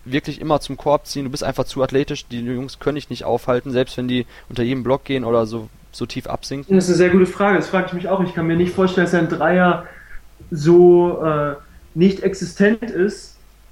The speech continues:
Speaker 2: dass er ihn nicht mal versuchen sollte. Also er wird sicherlich jetzt, wenn er schon so wenig wirft, auch so wenig freie Dreierchancen nimmt. Ähm, ich jetzt natürlich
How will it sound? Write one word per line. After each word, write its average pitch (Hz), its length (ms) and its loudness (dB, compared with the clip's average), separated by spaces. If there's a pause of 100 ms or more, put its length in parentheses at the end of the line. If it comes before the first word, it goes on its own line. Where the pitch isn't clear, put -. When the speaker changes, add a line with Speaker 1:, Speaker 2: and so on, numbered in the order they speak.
Speaker 2:
dass 160 160 -6
er 170 120 -4
ihn 170 100 -6
nicht 170 160 -8
mal 165 500 0
versuchen 175 520 -2
sollte. 151 440 2
Also 139 160 -2
er 143 100 2
wird 156 160 -2
sicherlich 165 380 -4
jetzt, - 440 -2 (220)
wenn 160 120 2
er 165 40 4
schon 170 200 0
so 160 100 0
wenig 165 300 2
wirft, - 400 -2 (280)
auch 160 240 4
so 156 140 -6
wenig 165 300 0
freie 170 320 0
Dreierchancen 165 760 -2
nimmt. 175 520 -2 (480)
Ähm, 151 440 -4 (720)
ich - 100 -4
jetzt 175 140 4
natürlich 170 540 0